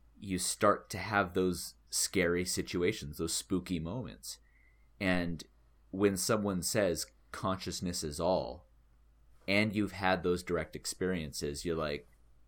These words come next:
"Wait a minute, I'm in that," you, you definitely take a step back and you kinda, you wanna tap the brakes like you did, Phil, because it is too much. As soon as you start to step back and you see the edges of the screen,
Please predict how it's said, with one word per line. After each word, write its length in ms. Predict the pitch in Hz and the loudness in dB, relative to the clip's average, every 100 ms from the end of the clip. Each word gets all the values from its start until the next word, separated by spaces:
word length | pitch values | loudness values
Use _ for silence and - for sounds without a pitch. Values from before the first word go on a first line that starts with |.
| - _ | -20 _
"Wait 260 | - 98 98 | 0 4 4
a 40 | |
minute, 260 | 78 76 73 | 2 -4 -6
I'm 300 | 78 90 85 | -4 -2 -2
in 200 | 82 117 | -4 0
that," 260 | 110 107 - - | 2 2 -2 -4
you, 400 | 101 113 95 - _ _ - | -2 -2 -4 -12 _ _ -10
you 140 | 104 | -6
definitely 420 | 101 110 110 98 82 | 2 2 2 -2 -2
take 240 | 101 87 | -4 -6
a 40 | |
step 300 | 85 95 90 | -4 -4 -4
back 320 | 80 73 82 92 | -4 -4 -4 -6
and 140 | 80 | -6
you 240 | 82 80 - - | -4 -6 -8 -8
kinda, 380 | 98 78 73 - _ _ _ _ - | -6 -4 -8 -12 _ _ _ _ -6
you 100 | 95 | -2
wanna 160 | 95 90 | 0 -2
tap 280 | - 80 - | -2 -2 -2
the 60 | |
brakes 340 | 87 92 87 - | 0 0 0 -2
like 200 | 80 - | -6 -4
you 100 | 110 | -4
did, 220 | 73 62 | -4 -4
Phil, 340 | 71 69 104 - _ _ _ _ _ | -6 -4 -6 -12 _ _ _ _ _
because 260 | 107 104 104 | 0 2 2
it 60 | 113 | 2
is 160 | 151 - | 0 0
too 160 | 87 | -6
much. 460 | 65 57 - - - - - - - _ _ _ _ - | -6 -12 -14 -20 -20 -20 -20 -20 -20 _ _ _ _ -4
As 120 | 101 - | -2 2
soon 200 | 131 131 | 2 2
as 140 | 127 | 2
you 80 | 127 | 0
start 260 | - 123 - | 2 0 0
to 60 | |
step 320 | 101 - 104 | -4 0 0
back 320 | 107 107 101 92 | 4 2 2 -2
and 140 | 82 | -4
you 120 | 101 | -4
see 320 | 95 - 117 | -4 0 2
the 200 | 92 92 - | 2 0 2
edges 380 | 104 95 92 | 0 2 0
of 160 | 95 73 | 0 -2
the 80 | 76 | -4
screen, 560 | - 113 107 65 - | -4 -2 -4 -4 -14